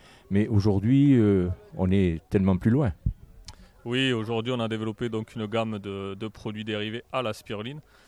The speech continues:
Speaker 2: Donc, euh, ben, toujours pareil, comme vous avez dit, paillettes, poudre comprimée, niveau savon aussi, un peu dans la cosmétique.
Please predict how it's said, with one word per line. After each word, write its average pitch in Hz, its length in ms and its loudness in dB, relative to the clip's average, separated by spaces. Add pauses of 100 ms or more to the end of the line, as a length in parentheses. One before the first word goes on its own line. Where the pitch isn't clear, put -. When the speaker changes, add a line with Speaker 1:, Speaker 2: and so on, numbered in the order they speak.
(140)
Speaker 2:
Donc, 104 320 -8
euh, 101 440 -4
ben, 101 140 -8
toujours 104 300 -12
pareil, 101 320 -8
comme 110 160 -8
vous 107 80 -8
avez 104 220 -4
dit, 139 200 -8
paillettes, 110 440 -4
poudre 107 260 -8
comprimée, 117 680 -6 (440)
niveau 110 360 -6
savon 123 800 -6
aussi, 165 320 -12
un 117 80 -8
peu 107 220 -8
dans 104 100 -4
la 101 80 -6
cosmétique. 113 600 -10